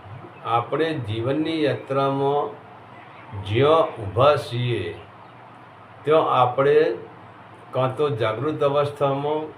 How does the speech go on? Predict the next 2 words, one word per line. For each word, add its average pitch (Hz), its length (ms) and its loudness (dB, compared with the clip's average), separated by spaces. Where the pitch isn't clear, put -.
સ્વપ્ન 120 360 0
અવસ્થામાં, 143 1000 0